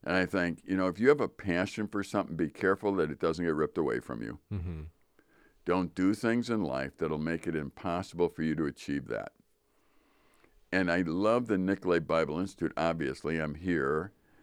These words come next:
Speaker 1: because what it does, it prepares you for life far better than just going to a school that would prepare you with a certificate to say you're qualified to do this.
Speaker 2: Mm-hmm.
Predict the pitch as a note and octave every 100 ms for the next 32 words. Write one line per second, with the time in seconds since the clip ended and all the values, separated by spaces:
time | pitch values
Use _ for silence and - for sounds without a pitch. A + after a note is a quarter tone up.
0 | _ _ _ - E2 G#2 F#2 G#2+ G2+ F2+
1 | G2 G2 F2 G2 A#2+ B2+ F#2 - E2+ -
2 | G2+ F#2+ F2+ E2+ - E2+ D2 F2 F#2 G#2+
3 | F#2 - - - - _ _ _ _ _
4 | _ _ _ _ _ - - G#2+ G2+ A#2
5 | G2+ G2 F#2+ F2 E2 F2 - F2+ F#2 E2+
6 | D2+ - F#2 F2 D2+ D2 - E2 D#2+ E2+
7 | D#2 F2 E2+ E2+ E2 D#2 D#2 - D2+ -
8 | E2+ D2+ D#2 D2+ D2 D#2 D2+ D2 E2+ D#2
9 | D2+ - C#2 C#2 C#2+ E2+ D#2+ - - -
10 | - - _ G#2 F2+ F2+